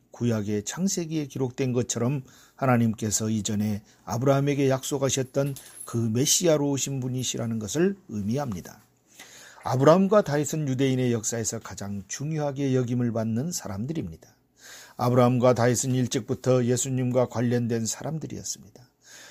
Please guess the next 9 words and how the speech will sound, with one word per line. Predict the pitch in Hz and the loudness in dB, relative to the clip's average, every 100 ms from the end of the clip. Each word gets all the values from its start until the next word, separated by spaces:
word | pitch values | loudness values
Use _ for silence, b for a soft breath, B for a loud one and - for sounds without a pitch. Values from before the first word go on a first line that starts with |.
| B | B
하나님이 | - 127 123 123 | 0 2 4 6
약속하신 | 123 117 131 120 - 127 | 4 4 2 2 2 -2
천국은 | - 131 123 117 117 120 120 b b - | -4 -4 -2 0 0 0 -2 b b -4
예수님과 | 120 104 123 120 113 113 110 | -2 0 0 0 0 0 -2
관련된 | - 127 156 151 147 143 | -4 -2 -2 -2 -2 -2
사람들이 | 135 131 127 120 117 117 113 | -2 -2 -2 -4 -4 -4 -6
들어갈 | 101 120 131 | -6 -4 -4
수 | 135 202 | -4 -4
있습니다. | 143 - 76 78 | -2 -4 -8 -18